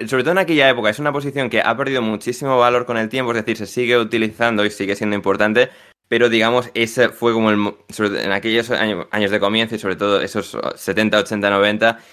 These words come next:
es cuando tenías re-, verdaderas su-, superestrellas, que el running back, digamos, el que se pone por detrás del quarterback, podía ser mayor estrella que, que el quarterback, y eso es lo que fue, em,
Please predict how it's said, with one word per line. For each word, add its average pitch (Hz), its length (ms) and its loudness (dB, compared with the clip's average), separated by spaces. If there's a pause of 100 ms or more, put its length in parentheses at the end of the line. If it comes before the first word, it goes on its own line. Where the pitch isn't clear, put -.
(140)
es - 160 -6
cuando 98 360 0
tenías 101 680 -2
re-, 101 180 0
verdaderas 95 640 0
su-, - 400 -12
superestrellas, 87 680 -4
que - 80 -2
el 87 80 -4
running 107 300 0
back, 104 160 2
digamos, 101 280 0
el 92 60 -12
que 85 80 -8
se - 140 -14
pone 98 160 -2
por 98 120 -2
detrás 95 360 -2
del 95 100 -4
quarterback, 104 460 0 (400)
podía 104 380 2
ser 107 200 -6
mayor 95 280 0
estrella 87 540 -4
que, 82 320 -6
que 82 100 -8
el 82 120 -6
quarterback, 101 460 2
y 90 100 -4
eso 92 160 -8
es 92 80 -6
lo 92 100 -2
que 87 140 -6
fue, 85 580 -2
em, 85 400 -4